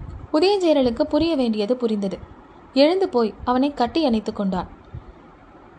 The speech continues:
மைய கூடாரத்தில் வேந்தர்கள் கூடினர். கருங்கைவாணனோடு சேர்த்து மையூர் கிழாரையும் அழைத்திருந்தனர். இருவரும் வந்து வேந்தர்களுக்கு முன் நின்றனர். அவர்களுக்கு சற்று பின்னால் தளபதிகளான உருமன்கொடி,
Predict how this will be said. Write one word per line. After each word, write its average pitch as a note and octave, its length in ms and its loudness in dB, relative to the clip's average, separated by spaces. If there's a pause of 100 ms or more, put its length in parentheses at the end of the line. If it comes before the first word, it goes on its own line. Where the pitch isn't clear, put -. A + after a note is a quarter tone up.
(680)
மைய E4 300 6
கூடாரத்தில் A#3+ 640 0 (140)
வேந்தர்கள் C4 540 4
கூடினர். G#3+ 440 -2 (680)
கருங்கைவாணனோடு D#4 760 4
சேர்த்து A3 480 -4 (280)
மையூர் D#4 340 4
கிழாரையும் B3+ 480 2
அழைத்திருந்தனர். G#3 600 0 (840)
இருவரும் D#4+ 420 4
வந்து A3 360 0 (160)
வேந்தர்களுக்கு C#4 640 2
முன் A3 160 0
நின்றனர். G3+ 420 -2 (760)
அவர்களுக்கு E4+ 500 4
சற்று C4 260 -2
பின்னால் A3+ 420 0 (320)
தளபதிகளான C#4+ 680 4
உருமன்கொடி, A#3 600 0